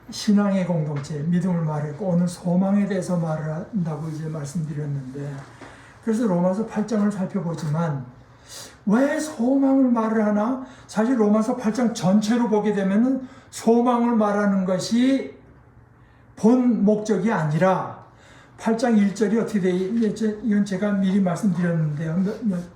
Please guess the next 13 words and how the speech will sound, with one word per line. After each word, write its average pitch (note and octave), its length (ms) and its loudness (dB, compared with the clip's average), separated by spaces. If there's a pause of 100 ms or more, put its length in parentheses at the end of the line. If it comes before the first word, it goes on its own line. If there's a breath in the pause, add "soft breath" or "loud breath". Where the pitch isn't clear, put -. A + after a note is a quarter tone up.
(160)
몇 F3+ 180 -6
주 F#3+ 140 -8
전에. D#3+ 360 -6 (480 loud breath)
"그러므로 A#3 640 2
이제 A3 300 0
그리스도 G#3+ 500 0
예수 G3 320 0
안에 F#3 240 2
있는 F3+ 200 2
사람들에게는 F3+ 840 0 (360 loud breath)
유죄 A3 440 4
판결이 G3+ 440 2
없습니다." G3 800 2